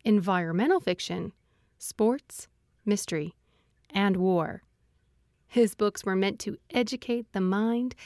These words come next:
and cultivate the character, as well as entertain, which makes them books we highly recommend.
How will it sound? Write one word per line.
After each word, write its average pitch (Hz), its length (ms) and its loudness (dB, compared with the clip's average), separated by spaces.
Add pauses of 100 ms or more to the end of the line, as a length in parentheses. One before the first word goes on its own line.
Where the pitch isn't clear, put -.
(180)
and 196 240 -4
cultivate 247 640 0
the - 80 -6
character, 202 720 -4 (300)
as 214 160 0
well 247 160 4
as 233 100 2
entertain, 226 800 -2 (320)
which - 240 2
makes 240 320 -2
them 214 400 0 (120)
books 233 360 0
we 165 240 -4 (140)
highly 196 520 -2
recommend. 165 680 -4